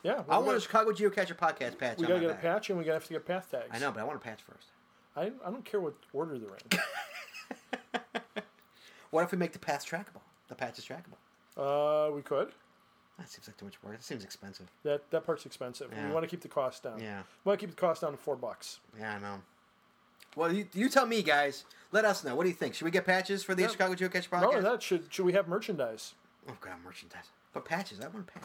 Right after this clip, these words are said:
Speaker 1: Well,
Speaker 2: from
Speaker 1: yeah,
Speaker 2: them.
Speaker 1: but patches merchandise. I mean, I'm, I'm saying
Speaker 2: Yeah, but
Speaker 1: not
Speaker 2: other
Speaker 1: only
Speaker 2: merchandise, but other merchandise
Speaker 1: Huh?
Speaker 2: is like inventory. Let's, we go to, like, Cafe Press. It's invent-,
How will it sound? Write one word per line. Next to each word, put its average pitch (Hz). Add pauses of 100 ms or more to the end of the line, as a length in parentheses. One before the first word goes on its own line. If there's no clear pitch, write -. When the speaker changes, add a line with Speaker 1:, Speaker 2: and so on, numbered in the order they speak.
(140)
Speaker 1:
Well, 269
Speaker 2:
from 294
Speaker 1:
yeah, 330
Speaker 2:
them. 160 (100)
Speaker 1:
but -
patches 147
merchandise. 156
I 143
mean, 151
I'm, 151 (220)
I'm 170
saying 170
Speaker 2:
Yeah, 156
but 156
Speaker 1:
not 156
Speaker 2:
other 185
Speaker 1:
only 185
Speaker 2:
merchandise, 202
but 185
other 180
merchandise 185
Speaker 1:
Huh? 220
Speaker 2:
is -
like 127
inventory. 104
Let's, 135
we -
go 160
to, 143
like, 113
Cafe 135
Press. -
It's -
invent-, 135